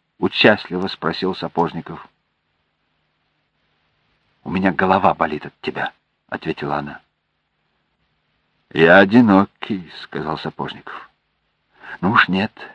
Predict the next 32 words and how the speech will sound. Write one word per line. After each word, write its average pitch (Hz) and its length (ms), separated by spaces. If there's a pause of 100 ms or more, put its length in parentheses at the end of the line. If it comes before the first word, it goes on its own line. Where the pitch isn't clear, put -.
сказала 73 400
она. 71 240 (720)
"Прежде 120 380
чем 95 160
помереть, 87 460
мы 90 120
с - 40
тобой 87 240
еще 95 200
поживем, 107 720
Сапожников". - 840 (1900)
Он 143 200
и 156 40
раньше 160 380
замечал, 139 540
что - 260
им 131 240
разом 135 540
приходят 135 800
одни 113 520
и - 20
те 120 240
же 113 180
идеи, 95 400
но 98 120
не 123 160
знал, 117 340
что - 160
это 95 120
бывает 95 460
на 87 100
расстоянии. 78 800